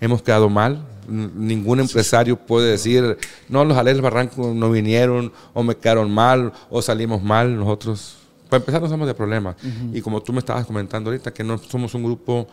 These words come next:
Speaker 1: de polémicas. Tratamos de evitar los, los mitotes o los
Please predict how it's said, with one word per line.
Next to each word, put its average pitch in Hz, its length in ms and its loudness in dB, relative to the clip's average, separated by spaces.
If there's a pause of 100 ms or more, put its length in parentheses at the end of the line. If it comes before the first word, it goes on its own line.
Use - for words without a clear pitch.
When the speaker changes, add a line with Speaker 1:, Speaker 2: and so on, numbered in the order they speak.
(400)
Speaker 1:
de 110 260 -2
polémicas. 101 760 -2
Tratamos 113 480 -2
de 123 60 -2
evitar 101 340 -4
los, 110 180 -2 (100)
los 95 400 -8 (760)
mitotes 101 1040 0
o 95 120 -6
los 90 300 -12